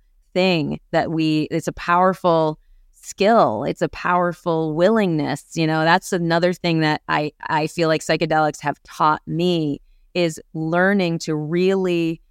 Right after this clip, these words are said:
love and honor the darkness and go, e-, and even though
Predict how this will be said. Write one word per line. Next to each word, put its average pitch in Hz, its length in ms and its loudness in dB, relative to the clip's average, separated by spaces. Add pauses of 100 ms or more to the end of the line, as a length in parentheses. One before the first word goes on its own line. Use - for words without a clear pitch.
(600)
love 165 680 2 (180)
and 165 240 0
honor 165 680 0
the 160 120 -6
darkness 156 800 -2 (220)
and 170 180 0
go, 160 440 2
e-, 190 200 0
and 185 260 0
even 220 300 0
though 202 420 2